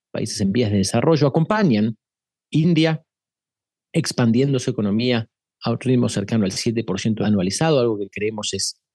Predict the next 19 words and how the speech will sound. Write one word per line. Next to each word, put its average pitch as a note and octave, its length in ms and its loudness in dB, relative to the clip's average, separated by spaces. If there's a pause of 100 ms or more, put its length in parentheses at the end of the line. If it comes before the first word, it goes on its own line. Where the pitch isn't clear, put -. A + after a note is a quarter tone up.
(140)
llamémosle, - 880 0 (440)
sostenible. D#3 680 2 (560)
Brasil, F#3 600 2 (220)
creciendo A2 380 2
por G2 100 2
encima G2 260 2
de F2+ 60 0
expectativas, D3 960 0
a - 80 -6
un F#2 140 -2
ritmo F2+ 240 -2
cercano - 320 0
al E2+ 120 0
tres - 180 -2
por - 160 -4
ciento C3 320 2
este B2+ 200 0
año. A#2+ 340 0 (880)
Y F3 440 2